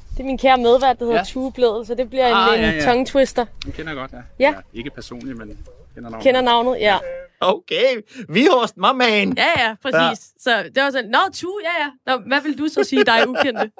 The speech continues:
Speaker 1: Men det er fint nok.
Speaker 3: Hvad siger, hvad siger dig, praktikanten,
Speaker 1: Ja.
Speaker 3: der er blevet sendt i byen?
Speaker 1: Så oven på den, øh, lille subtle sviner fra vores, øh, assisterende landstræner, så, øhm,
Speaker 3: Så er du klar.
Speaker 1: så gik jeg ombord i, øh, i de spørgsmål, som jeg havde, øh, planlagt. Så lad os, øh, lad os høre, hvad, øh, Vikor sagde til ligesom mit,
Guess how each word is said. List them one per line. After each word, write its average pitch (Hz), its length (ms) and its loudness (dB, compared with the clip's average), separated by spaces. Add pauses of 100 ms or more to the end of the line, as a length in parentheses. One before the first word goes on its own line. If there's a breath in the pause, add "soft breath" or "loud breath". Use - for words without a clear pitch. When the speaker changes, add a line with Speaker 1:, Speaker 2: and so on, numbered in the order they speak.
(140)
Speaker 1:
Men 240 120 -2
det 302 80 -2
er 330 80 -4
fint 320 140 0
nok. 220 160 2 (120)
Speaker 3:
Hvad 226 120 0
siger, 240 200 2 (100)
hvad 214 160 2
siger 214 220 2
dig, 196 360 2
praktikanten, 202 520 -2
Speaker 1:
Ja. 196 60 -4
Speaker 3:
der 185 80 4
er 180 40 4
blevet 170 180 -4
sendt 175 200 0
i 170 40 -4
byen? 175 280 -4 (160)
Speaker 1:
Så 254 220 0
oven 285 180 -2
på 302 80 -2
den, 277 260 -2
øh, 254 120 4
lille 254 360 2
subtle 247 320 -2
sviner 254 360 -2
fra 247 160 -6
vores, 202 340 -4
øh, 214 100 2
assisterende 202 420 -2
landstræner, 202 540 -4
så, 247 320 -2 (160)
øhm, 190 100 -8
Speaker 3:
Så 180 120 2
er 160 40 -2
du 139 60 -6
klar. 139 260 -2 (840)
Speaker 1:
så - 140 -2
gik 269 200 0
jeg 254 100 4
ombord 294 380 0
i, 294 220 -2
øh, 277 240 4
i 277 80 -6
de 277 140 -2
spørgsmål, 269 460 -2
som 262 180 -8
jeg 247 120 2
havde, 247 340 2
øh, 214 80 -4
planlagt. 269 440 -2
Så 269 80 0
lad 233 120 2
os, 233 160 -6
øh, 240 160 -2
lad 240 100 -4
os 254 100 -10
høre, 330 160 -2
hvad, 277 360 0
øh, 220 120 -2
Vikor 262 300 -4
sagde 240 280 -2
til 262 180 -6
ligesom 247 220 -4
mit, 247 420 -6